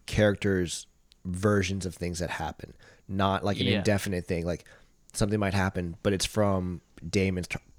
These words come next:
Speaker 1: point of view or Rhaenyra's point of view or something. In this episode, the whole heir for a day thing happens. Otto says it, but we never see
Speaker 2: Never heard it.
Speaker 1: we never heard Daemon say it, and he never admitted to saying it.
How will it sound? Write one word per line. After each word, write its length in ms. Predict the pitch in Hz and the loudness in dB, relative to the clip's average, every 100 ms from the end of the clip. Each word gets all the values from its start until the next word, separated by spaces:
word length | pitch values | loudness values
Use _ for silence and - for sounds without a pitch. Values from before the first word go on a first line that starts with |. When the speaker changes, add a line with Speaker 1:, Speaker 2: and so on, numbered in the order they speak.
| - | 0
Speaker 1:
point 180 | 95 82 | 0 2
of 60 | |
view 240 | 80 73 67 | 0 -2 0
or 140 | 87 | 0
Rhaenyra's 380 | 95 92 92 87 | 0 2 2 0
point 220 | - 78 | -2 -6
of 60 | 76 | -4
view 140 | 76 | -6
or 60 | 69 | -6
something. 380 | 82 78 67 - - - - _ | -8 -10 -12 -14 -20 -20 -20 _
In 120 | - | -2
this 180 | 90 117 | 2 4
episode, 720 | 98 123 131 - 95 92 87 - _ | 4 4 2 4 4 4 2 -2 _
the 180 | 82 92 | -4 -4
whole 460 | 87 104 101 95 - | 2 4 6 4 0
heir 240 | 90 95 95 | -2 0 -2
for 200 | - 95 | -2 -4
a 60 | |
day 280 | 85 101 107 | -2 2 2
thing 240 | 101 87 | 2 -2
happens. 640 | 85 110 113 95 87 87 - - - _ _ - | 0 0 0 -2 -2 -4 -8 -12 -20 _ _ -6
Otto 300 | 82 107 127 | 0 4 6
says 320 | 110 87 82 | 6 4 2
it, 200 | 85 80 - _ _ | 0 -2 -6 _ _
but 100 | - | 0
we 140 | 95 101 | 2 2
never 300 | 98 107 107 | 0 0 0
see 520 | - 107 107 95 90 | 2 4 4 4 2
Speaker 2:
Never 200 | 135 113 | -2 -2
heard 200 | 120 151 | 2 4
it. 140 | 123 - 92 | 2 -2 -4
Speaker 1:
we 100 | 101 | 0
never 220 | 104 107 | 2 2
heard 180 | 113 110 | 0 2
Daemon 300 | 110 110 104 | 0 0 0
say 300 | - 101 101 | 2 2 2
it, 100 | - | 0
and 100 | 95 | 0
he 40 | |
never 240 | 98 98 101 | 2 2 2
admitted 460 | 90 101 123 117 | 2 2 2 2
to 120 | - 82 | -2 -4
saying 360 | - 58 - | -4 -6 -10
it. 180 | 52 52 | -14 -18